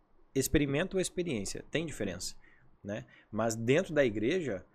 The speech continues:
dá pra gente ver que através da hipnose, cara, tranquilamente você consegue, é, a maioria do, das coisas que acontecem lá, dá pra gente fazer,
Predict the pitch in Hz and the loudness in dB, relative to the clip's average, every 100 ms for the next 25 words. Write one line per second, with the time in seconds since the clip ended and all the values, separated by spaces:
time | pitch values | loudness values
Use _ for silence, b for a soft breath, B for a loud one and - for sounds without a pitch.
0 | b b 95 101 123 123 147 123 101 113 | b b -4 0 0 0 -2 -2 0 0
1 | 139 160 147 135 117 123 131 110 104 131 | 0 -2 -2 0 0 0 -2 -4 -4 -4
2 | - 95 - - 127 151 160 123 127 123 | -4 -4 -6 -4 -2 -2 -2 -4 -6 -6
3 | 127 127 117 113 117 101 95 b b b | -4 -4 -2 0 0 0 -2 b b b
4 | _ - 95 101 113 127 139 131 127 127 | _ -6 0 0 2 4 4 4 2 2
5 | 131 123 123 - 131 113 123 120 117 117 | 2 2 0 0 -2 0 -2 0 -2 0
6 | 113 107 127 139 131 143 123 117 123 | 0 2 0 -2 -2 -2 0 -2 -2